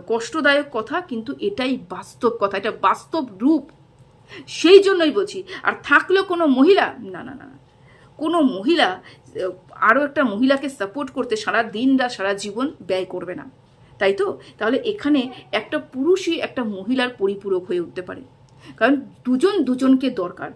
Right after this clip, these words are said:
এবং দুজন দুজনের পরিপূরক হয়। এই কারণে এই সমাজে এই বৈবাহিক প্রথাটা চলে এসেছে, বুঝতে পেরেছো? তা এই সব জায়গাগুলো কিন্তু একটা স্বামীর ভীষণ পরিমাণে প্রয়োজন। এই সব জায়গাগুলো, এই সব জায়গাগুলোর জন্য কিন্তু আগেকার মানুষ বলতো, "স্বামীর ঘরে গেছি, ওখান থেকে যেন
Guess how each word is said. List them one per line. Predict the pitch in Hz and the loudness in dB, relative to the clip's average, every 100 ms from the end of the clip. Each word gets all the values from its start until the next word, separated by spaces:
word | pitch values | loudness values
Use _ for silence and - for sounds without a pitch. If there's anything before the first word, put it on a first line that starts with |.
| - - | -16 -6
এবং | 233 285 | 2 2
দুজন | 262 269 302 453 415 | 2 0 2 2 2
দুজনের | 247 240 277 | 0 0 -2
পরিপূরক | 269 202 214 190 180 180 | -2 -4 -4 -2 -2 -4
হয়। | 82 - - | -14 -14 -6
এই | - 269 302 | 2 2 2
কারণে | 202 226 | 2 0
এই | 285 214 214 | 0 0 0
সমাজে | - 190 202 - | -2 -6 -4 -4
এই | - 220 | -4 -4
বৈবাহিক | 180 185 220 339 269 - _ _ | 2 2 4 2 -2 -6 _ _
প্রথাটা | 196 - 208 494 494 | -8 -6 -4 -4 -4
চলে | - 247 190 | -6 -4 -2
এসেছে, | 180 - - - _ _ | -4 -8 -18 -20 _ _
বুঝতে | 208 220 | -8 -2
পেরেছো? | 392 392 - - - - | -2 -2 -6 -14 -16 -6
তা | - | -4
এই | - - 427 453 | -2 4 6 6
সব | - - 269 | 6 4 4
জায়গাগুলো | - 208 214 294 302 320 | 0 2 2 0 -2 -6
কিন্তু | 302 294 - | -6 -6 -6
একটা | 202 - | -8 -10
স্বামীর | 240 - 185 277 - | -14 -10 -8 -8 -8
ভীষণ | 202 202 254 | -12 -4 -4
পরিমাণে | 202 185 180 185 170 | -2 -6 -6 -8 -8
প্রয়োজন। | - 196 - 123 - - - 277 | -6 -6 -6 -12 -14 -20 -20 -4
এই | 254 294 | 0 2
সব | 277 359 247 | 4 4 4
জায়গাগুলো, | 196 185 180 - | 2 -2 -4 -4
এই | 302 349 | -2 0
সব | 359 415 | 2 0
জায়গাগুলোর | 262 214 226 269 302 | 2 4 4 2 -2
জন্য | - 214 | -2 -2
কিন্তু | 254 285 269 | 0 0 0
আগেকার | 190 220 233 | 0 -2 -4
মানুষ | 190 220 220 | -4 -6 -4
বলতো, | 233 233 - - - | -4 -2 -4 -6 -10
"স্বামীর | 220 226 240 | -4 -2 -2
ঘরে | 269 269 | 0 0
গেছি, | 214 208 381 | 0 -2 -2
ওখান | 285 214 | -2 -6
থেকে | 220 220 | -6 -4
যেন | 247 | -2